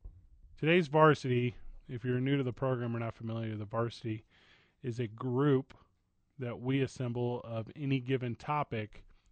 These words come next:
It is the varsity of that group. It is not the J V.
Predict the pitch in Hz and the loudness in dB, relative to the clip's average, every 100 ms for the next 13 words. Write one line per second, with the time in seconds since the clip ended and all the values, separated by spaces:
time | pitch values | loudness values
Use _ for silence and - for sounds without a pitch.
0 | - 123 123 120 123 117 117 107 131 135 | -8 -2 0 0 -2 -2 -6 0 2 2
1 | - 131 131 127 127 123 117 113 107 107 | 0 0 0 0 -4 -4 -2 -4 -6 -4
2 | 131 127 101 101 104 117 117 - 117 107 | -2 0 -2 -6 -8 -4 -6 -4 -6 -2
3 | 127 117 123 135 87 | -2 -2 -2 -4 -6